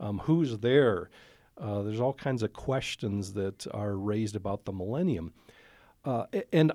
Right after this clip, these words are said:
I think there's a reason for that, and that is because the millennium plays a very specific role in John's story. In my opinion, in my view,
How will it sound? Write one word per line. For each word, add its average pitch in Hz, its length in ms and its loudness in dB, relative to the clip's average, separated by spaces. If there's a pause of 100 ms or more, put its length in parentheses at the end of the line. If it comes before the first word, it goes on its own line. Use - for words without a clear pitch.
I 226 120 8
think 247 340 4
there's 160 180 8
a 143 60 8
reason 165 440 6
for 110 160 0
that, 107 320 2
and 117 180 0
that 180 240 2
is 113 220 2
because 127 460 0
the 120 100 4
millennium 156 560 4
plays 151 360 4
a 127 60 2
very 127 340 2
specific 117 640 -4
role 139 280 4
in 98 100 2
John's 101 420 -2
story. 113 520 2 (1300)
In 147 160 8
my 175 220 8
opinion, 170 600 4
in 135 180 0
my 214 200 4
view, 127 360 4